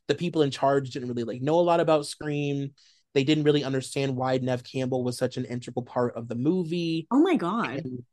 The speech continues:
Speaker 1: you can just feel that.
Speaker 2: Yeah.
Speaker 1: So it's very frustrating. It's, like, really, really frustrating.
Speaker 2: Well, can we end on a little bit of a high note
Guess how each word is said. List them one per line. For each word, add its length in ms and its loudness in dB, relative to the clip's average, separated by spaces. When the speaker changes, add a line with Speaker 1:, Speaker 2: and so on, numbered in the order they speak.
Speaker 1:
you 80 0
can 160 2
just 200 2
feel 460 2
that. 380 -2
Speaker 2:
Yeah. 240 0
Speaker 1:
So 340 4
it's 160 4
very 280 6
frustrating. 680 0
It's, 140 -4
like, 160 4
really, 260 4
really 260 0
frustrating. 720 -6
Speaker 2:
Well, 220 8
can 200 8
we 120 10
end 200 8
on 140 8
a 60 6
little 200 4
bit 140 4
of 100 4
a 40 4
high 300 2
note 340 2